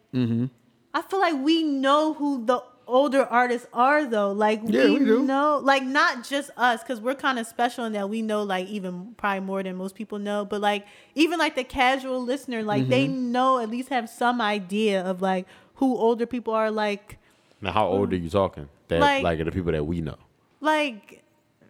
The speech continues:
Speaker 3: Like Destiny Child
Speaker 2: Fr-
Speaker 3: old or Outkast
Speaker 2: like
Speaker 3: old or older than that?
Speaker 2: Probably older than that. Like, even artists from, like, the seventies and the sixties, like,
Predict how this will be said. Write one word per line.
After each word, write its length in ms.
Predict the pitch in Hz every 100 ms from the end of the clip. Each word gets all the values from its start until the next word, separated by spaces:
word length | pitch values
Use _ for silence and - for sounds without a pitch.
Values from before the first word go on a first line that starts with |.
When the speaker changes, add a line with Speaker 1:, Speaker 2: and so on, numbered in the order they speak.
| _ - 214 _ _ _ _ _ _ _ -
Speaker 3:
Like 140 | -
Destiny 300 | 92 90 131
Child 340 | 139 160 170
Speaker 2:
Fr- 60 | - -
Speaker 3:
old 320 | 160 180 - -
or 200 | 85 78
Outkast 140 | - 110
Speaker 2:
like 320 | 269 277 269
Speaker 3:
old 180 | 160 139
or 80 | 92
older 280 | 101 101 87
than 120 | 87
that? 220 | 101 78 _ _ -
Speaker 2:
Probably 260 | 302 359
older 300 | 269 302 320
than 180 | 285 269
that. 240 | 277 262 220
Like, 240 | 240 233
even 240 | 320 349 -
artists 360 | 233 277 294 277
from, 180 | 277 254
like, 400 | 247 233 208 -
the 80 | 226
seventies 640 | - 240 240 247 220 214
and 100 | 214
the 80 | 208
sixties, 460 | - 233 - 226
like, 320 | 202 196 190